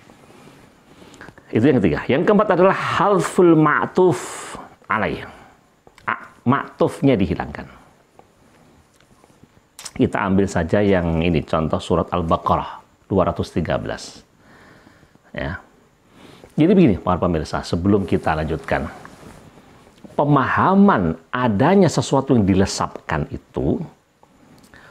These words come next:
ketika seseorang membaca lafat apa adanya, terkesan janggal, terkesan ada sesuatu yang tidak lengkap. Nah,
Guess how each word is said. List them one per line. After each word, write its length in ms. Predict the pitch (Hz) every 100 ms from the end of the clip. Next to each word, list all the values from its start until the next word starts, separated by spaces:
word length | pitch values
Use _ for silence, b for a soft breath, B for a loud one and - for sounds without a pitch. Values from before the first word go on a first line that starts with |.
| B
ketika 460 | - 147 - 202 220
seseorang 480 | - 160 180 160 151
membaca 680 | 147 131 104 110 110 123 90
lafat 480 | 90 113 123 - 117 - _ _
apa 260 | 165 - 175
adanya, 560 | 135 87 78 151 65 147 -
terkesan 800 | 165 - - - 180 165 156 107
janggal, 640 | - 95 87 85 69 55 - - _ _ - _
terkesan 720 | - 147 - 139 - 190 170 185
ada 240 | - 139 160
sesuatu 640 | - 156 185 175 160 214
yang 320 | 202 185 185 175
tidak 300 | - 190 143
lengkap. 480 | - 156 160 - - - _ B B
Nah, 140 | -